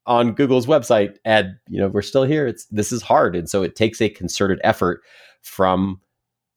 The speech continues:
companies like this in order to make that change. So I'm with John. I'm cautiously optimistic, and I'm glad to see that things are moving in this direction.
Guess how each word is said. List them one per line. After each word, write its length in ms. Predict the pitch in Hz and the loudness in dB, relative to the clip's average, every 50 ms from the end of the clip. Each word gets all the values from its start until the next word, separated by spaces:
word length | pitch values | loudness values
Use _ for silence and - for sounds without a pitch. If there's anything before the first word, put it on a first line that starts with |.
| _ - | _ -8
companies 380 | - 76 76 - 82 92 92 104 | -8 -6 -4 -4 -2 0 2 2
like 160 | 107 104 - | 2 2 2
this 240 | 196 196 - - - | 0 -2 -2 -4 -6
in 160 | - 87 85 | -6 -4 -2
order 160 | 90 92 92 | -2 -2 -2
to 140 | - - 92 | -2 -2 -2
make 160 | 92 90 95 | -2 0 2
that 140 | 113 - - | 0 0 0
change. 220 | - 98 82 78 | 0 -2 -2 -2
So 120 | - - - | -4 -2 0
I'm 100 | 104 123 | 0 0
with 120 | 117 - | 0 2
John. 260 | - 95 76 69 65 - | 2 2 2 0 -2 -6
I'm 100 | - 107 | -10 -12
cautiously 560 | - - - 127 120 - - 123 - 113 101 98 | -6 -2 -2 -2 -2 -4 -8 -10 -4 0 0 0
optimistic, 520 | 92 - - 85 80 73 - - 69 - | 0 0 -2 -4 -6 -6 -8 -10 -14 -10
and 80 | 71 71 | -10 -8
I'm 80 | 71 | -4
glad 180 | - 85 85 80 | -2 0 -2 -2
to 60 | 76 | -2
see 120 | - 87 | -6 -8
that 100 | 80 69 | -8 -8
things 160 | 76 71 69 69 | -8 -10 -12 -12
are 40 | |
moving 200 | 69 69 67 67 | -12 -14 -14 -16
in 40 | 67 | -18
this 100 | - - | -20 -20
direction. 300 | - - - _ _ _ | -20 -20 -20 _ _ _